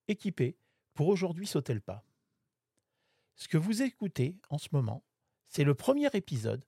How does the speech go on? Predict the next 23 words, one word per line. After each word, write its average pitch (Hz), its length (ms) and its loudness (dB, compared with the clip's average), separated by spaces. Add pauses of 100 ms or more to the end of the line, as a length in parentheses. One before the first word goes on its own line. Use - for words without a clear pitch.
(400)
de 170 100 2
ce - 100 -4
qui 214 180 -6
est 240 40 -2
pour 180 200 2
moi 190 160 -2
une 165 100 2
nouvelle 151 300 4
aventure. 117 500 -2 (460)
Et 135 40 0
cette 196 240 4
aventure, 139 540 0 (380)
j'ai 117 160 6
vraiment 233 340 4
envie 170 160 2
de 147 80 -2
la 127 80 2
partager 117 440 -2
avec 104 220 -2
vous. - 140 -20 (1120)
Maintenant, 156 600 0 (840)
je 131 220 -2
vais 247 220 -6